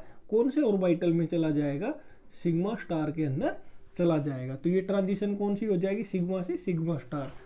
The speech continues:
किस तरह के कंपाउंड्स में होती है? मीथेन, ईथेन और प्रोपेन, मीन्स एल्केन्स के अंदर इस तरह की ट्रांजिशंस होती है। तो ये हमने देखा सिग्मा से सिग्मा स्टार ट्रांजिशंस।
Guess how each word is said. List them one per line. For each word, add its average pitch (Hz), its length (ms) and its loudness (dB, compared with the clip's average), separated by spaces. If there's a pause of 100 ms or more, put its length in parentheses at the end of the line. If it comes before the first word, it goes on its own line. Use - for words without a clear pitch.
(320)
किस 214 180 -4
तरह 226 180 0
के 240 120 -6
कंपाउंड्स 226 520 2
में 240 60 -2
होती 226 300 0
है? 233 60 0
मीथेन, 208 480 6
ईथेन 208 320 -2
और 339 260 -2 (360)
प्रोपेन, 233 420 4
मीन्स 262 460 -2
एल्केन्स 208 460 2
के 226 100 -4
अंदर 202 240 2
इस 202 140 -4
तरह 185 180 2
की 180 120 2
ट्रांजिशंस 180 680 0 (460)
होती 156 300 -2
है। 127 120 -6 (120)
तो 165 60 0
ये 208 180 0
हमने 208 240 0
देखा 190 260 0
सिग्मा 180 380 0
से 180 160 0
सिग्मा 175 320 0
स्टार 302 400 2 (420)
ट्रांजिशंस। 175 680 4